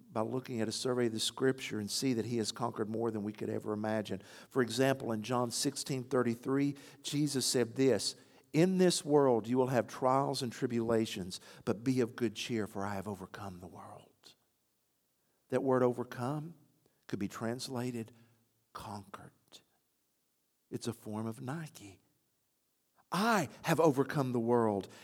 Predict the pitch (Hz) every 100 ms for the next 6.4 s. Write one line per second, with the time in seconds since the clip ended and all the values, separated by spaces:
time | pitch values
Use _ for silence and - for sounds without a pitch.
0 | - - 127 - 208 214 - 156 131 -
1 | - 220 170 117 - - - 143 208 -
2 | - 190 170 131 120 127 127 127 110 120
3 | - - 101 95 - - - 147 190 220
4 | 240 220 220 190 151 139 127 135 160 170
5 | 147 160 139 135 135 120 127 165 175 160
6 | 143 143 117 110